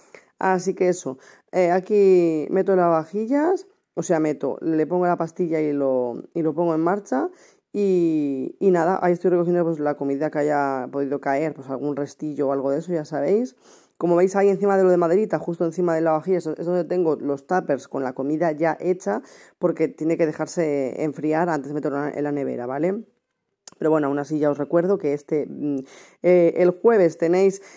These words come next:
eh, cómo os explico de qué trata el meal prep y el viernes tenéis el meal prep con las recetas. O sea que, mm, todo explicadito perfectamente. <laughs> Y nada, lo que os decía, pues me pongo ahí a fregar todo para que quede,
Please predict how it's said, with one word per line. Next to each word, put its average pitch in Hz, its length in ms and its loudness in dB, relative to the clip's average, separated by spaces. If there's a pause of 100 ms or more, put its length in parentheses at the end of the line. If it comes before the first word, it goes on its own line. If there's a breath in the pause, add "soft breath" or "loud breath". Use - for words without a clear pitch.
(140)
eh, 170 260 4
cómo 190 200 4
os 180 100 2
explico 185 560 2
de 170 160 -2
qué 180 100 2
trata 180 220 0
el 180 60 4
meal 175 160 2
prep 220 280 0
y 180 80 4
el 165 120 4
viernes 175 260 2
tenéis 175 240 0
el 170 100 0
meal 165 160 2
prep 190 180 -2
con 202 120 0
las 156 100 0
recetas. 131 440 -10
O 120 60 -12
sea 160 200 -4
que, 254 260 0
mm, 143 280 -2
todo 160 120 0
explicadito 165 500 -2
perfectamente. 151 880 -6
<laughs> - 220 0 (380 loud breath)
Y 220 160 4
nada, 196 180 6
lo 180 60 4
que 170 60 4
os 175 60 4
decía, 170 320 4
pues 165 140 -2
me 180 100 2
pongo 220 220 2
ahí 175 200 2
a 180 120 2
fregar 190 380 0
todo 226 320 4
para 185 200 2
que 165 140 0
quede, 180 460 2